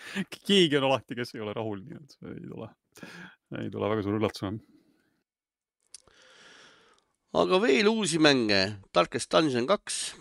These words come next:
Speaker 2: tuleb, äh, järgmise aasta veebruaris. Ja uusi mänguseadmeid ka. Hetkel ei ole Euroopa ja Ameerika versiooni küll kinnitatud, on ainult Jaapani versioon kinnitatud, aga,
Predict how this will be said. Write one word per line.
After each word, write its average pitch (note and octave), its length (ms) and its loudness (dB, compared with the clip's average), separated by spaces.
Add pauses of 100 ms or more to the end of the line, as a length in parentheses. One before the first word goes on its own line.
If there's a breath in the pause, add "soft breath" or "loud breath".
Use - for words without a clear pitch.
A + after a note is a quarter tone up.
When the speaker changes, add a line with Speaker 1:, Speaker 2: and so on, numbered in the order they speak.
Speaker 2:
tuleb, D#3 320 0
äh, D3+ 240 2
järgmise A2 400 -2
aasta A#2+ 240 -6
veebruaris. A2+ 540 0 (580)
Ja C#3 320 -4 (880)
uusi D3 320 -8
mänguseadmeid C#3 760 -2
ka. D#3 320 2 (480 loud breath)
Hetkel C#3+ 560 4
ei C#3 260 2
ole F3+ 220 6 (400)
Euroopa C3+ 500 2
ja C#3 140 6
Ameerika D3+ 340 0
versiooni C3 400 0
küll B2+ 140 -8 (100)
kinnitatud, A2+ 560 0
on A#2 160 -4
ainult C3 240 -2
Jaapani A#2 400 0
versioon A2 400 -4
kinnitatud, A2 320 -8
aga, A2+ 220 -6